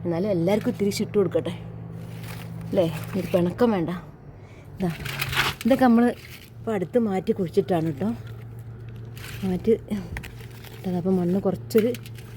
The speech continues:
ഇതായി, വല്ലാതെ വെള്ളം നമ്മൾ ആദ്യം കുഴിച്ചിടുമ്പോൾ വല്ലാതെ വെള്ളം കൊടുക്കാൻ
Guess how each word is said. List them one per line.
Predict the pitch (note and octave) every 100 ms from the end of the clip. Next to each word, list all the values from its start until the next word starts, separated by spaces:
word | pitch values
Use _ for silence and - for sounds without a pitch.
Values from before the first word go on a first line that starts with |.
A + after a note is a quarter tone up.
| - - -
ഇതായി, | G3 F3 F#3 -
വല്ലാതെ | F3+ F#3+ G3 A3 A3
വെള്ളം | F#3+ G#3 G3+
നമ്മൾ | G#3 G3 G3
ആദ്യം | F#3+ G#3 G#3
കുഴിച്ചിടുമ്പോൾ | G3 A3 G3 G3
വല്ലാതെ | F3+ F3 G3 F#3
വെള്ളം | F3+ F#3+
കൊടുക്കാൻ | E3+ -